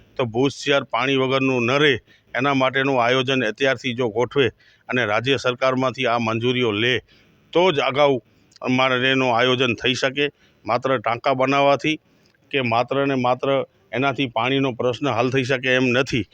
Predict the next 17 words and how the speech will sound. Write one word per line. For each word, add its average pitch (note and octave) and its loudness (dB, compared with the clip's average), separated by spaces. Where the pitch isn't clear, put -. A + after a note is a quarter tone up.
એના C3+ 0
માટેનો C#3 2
ખરેખર C3+ -2
સચોટ C#3+ 0
આયોજન C#3 4
હોય B2+ 2
તો D#3+ 4
જ B2+ -2
પાણીનો C3+ 2
પ્રશ્ન B2+ -2
ભુજ A#2 0
શહેર B2 0
માટે A#2+ 0
હલ A2 0
થઈ G#2+ -4
જાય. G2 -10
ચોક્કસ D3 0